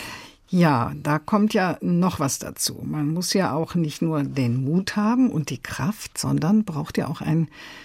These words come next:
gewisses Selbstvertrauen. Und da gibt es, glaube ich, schon auch einen Unterschied oft zwischen Männern und Frauen. Frauen zweifeln oft an ihrer Kompetenz.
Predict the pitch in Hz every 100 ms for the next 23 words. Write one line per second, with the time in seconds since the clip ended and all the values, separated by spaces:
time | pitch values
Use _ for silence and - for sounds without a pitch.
0 | - _ - 156 165 - 175 - - 131
1 | 147 320 - - - 113 - 123 123 123
2 | - 143 - - - 156 156 151 214 240
3 | - 240 269 - - 349 127 - 113 123
4 | - - - - _ _ _ 214 220 220
5 | - 226 208 - 190 - - 190 208 185
6 | 190 185 185 180 - 170 165 190 180 185
7 | 170 - 170 - - - - - 165 185
8 | 196 196 139 220 240 240 214 202 175 -
9 | 185 277 185 170 175 190 175 - 226 233
10 | 220